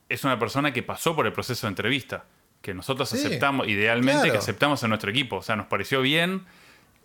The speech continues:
Speaker 1: entró, nosotros dijimos,
Speaker 2: Sí.
Speaker 1: "Esta persona va a encajar en el equipo",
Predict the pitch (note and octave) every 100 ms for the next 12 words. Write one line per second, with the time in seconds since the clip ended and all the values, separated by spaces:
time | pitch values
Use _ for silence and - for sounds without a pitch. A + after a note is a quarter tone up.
0 | - G2+ G2 C3 D3 F#3+ G#3+ - _ _
1 | _ G#2+ C3+ C3+ A#2+ A2+ B2+ - C#3+ B2
2 | A#2+ C#3 A#2+ D3 C#3+ - C3+ A#2+ D3 F3
3 | F#3